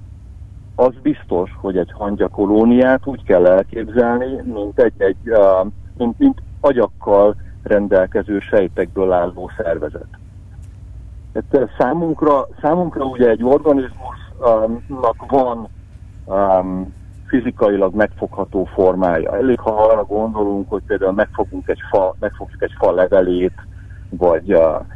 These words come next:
vagy egy hörcsögöt a kezünkbe veszünk. Egy hangya kolónia ett-, ettől azért egy kicsit eltérő. Uh, ezért is hívjuk szuperorganizmusnak,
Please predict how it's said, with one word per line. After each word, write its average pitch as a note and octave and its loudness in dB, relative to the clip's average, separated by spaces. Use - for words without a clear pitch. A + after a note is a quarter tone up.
vagy F#2+ 0
egy G#2+ -2
hörcsögöt G#2+ 0
a G2 -2
kezünkbe F#2+ 0
veszünk. F2 -4
Egy - -8
hangya D3+ 0
kolónia C#3 4
ett-, B2 4
ettől B2 2
azért G#2+ 2
egy A2 -4
kicsit - -4
eltérő. G2 0
Uh, G#2+ 4
ezért D3 2
is - -12
hívjuk B2+ -14
szuperorganizmusnak, G#2+ 0